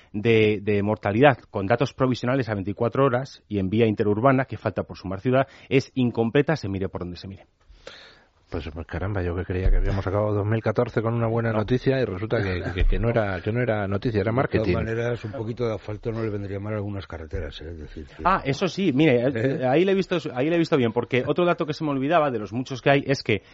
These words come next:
Speaker 1: según, eh, auditorías de estado de las carreteras, nuestras carreteras están en su peor estado de conservación desde el año mil novecientos ochenta y cinco. ¿Qué hace la D G T?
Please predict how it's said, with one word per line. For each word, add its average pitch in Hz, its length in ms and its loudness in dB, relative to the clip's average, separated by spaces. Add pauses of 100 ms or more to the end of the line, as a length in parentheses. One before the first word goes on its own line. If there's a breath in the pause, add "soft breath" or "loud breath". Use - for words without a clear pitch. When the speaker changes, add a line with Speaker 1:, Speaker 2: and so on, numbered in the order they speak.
(260 loud breath)
Speaker 1:
según, 143 500 4
eh, 127 280 4
auditorías 120 600 4
de 110 100 0
estado 135 360 4
de 120 160 2
las 113 220 -2
carreteras, 139 680 -2
nuestras 117 360 -4
carreteras 135 400 -2
están 143 260 0
en 135 60 2
su 123 180 -6
peor 143 220 2
estado 147 360 2
de 127 120 2
conservación 127 560 -2
desde 123 180 0
el 120 60 4
año 135 160 4
mil 139 180 4
novecientos 131 400 0
ochenta 107 320 -4
y 90 60 -2
cinco. - 360 -8 (380 loud breath)
¿Qué 170 160 6
hace 175 240 4
la 151 120 2
D 156 100 2
G 143 160 -4
T? 156 240 4